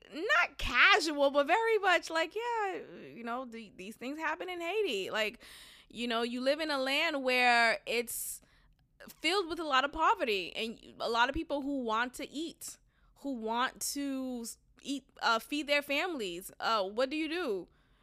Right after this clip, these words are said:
You hel-, you hold people up for <laughs> ransom, right? Like, and I'm not, <laughs> you know, I laugh at everything, y'all. I laugh at everything, so please forgive me. But that's just what the fuck it is. Like, that's,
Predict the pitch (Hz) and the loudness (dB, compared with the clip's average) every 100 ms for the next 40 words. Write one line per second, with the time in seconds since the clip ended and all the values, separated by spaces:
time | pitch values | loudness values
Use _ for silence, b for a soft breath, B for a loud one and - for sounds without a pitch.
0 | - 330 381 349 339 - 269 392 339 349 | -6 -2 2 4 4 2 2 4 4 2
1 | 320 311 294 269 269 - - - 349 339 | 2 2 2 4 2 2 0 0 8 10
2 | 294 427 427 - B 453 B 359 381 415 | 10 8 6 4 B -2 B 12 12 12
3 | 440 - 855 - - - 427 330 311 311 | 10 4 2 -4 -4 2 6 8 8 6
4 | 302 262 269 226 202 190 220 233 247 226 | 6 2 0 -2 2 2 2 0 -2 -4
5 | 233 226 233 240 214 262 269 254 226 208 | -4 -2 -2 -4 -6 -6 -6 -4 -4 -6
6 | 190 B B B B 247 302 311 277 - | -8 B B B B 4 8 8 6 2
7 | B B - 302 349 480 508 359 494 415 | B B 4 10 12 10 6 4 0 4
8 | 392 381 392 370 262 330 381 349 311 294 | 10 10 10 0 2 4 6 6 6 8
9 | 294 381 | 10 8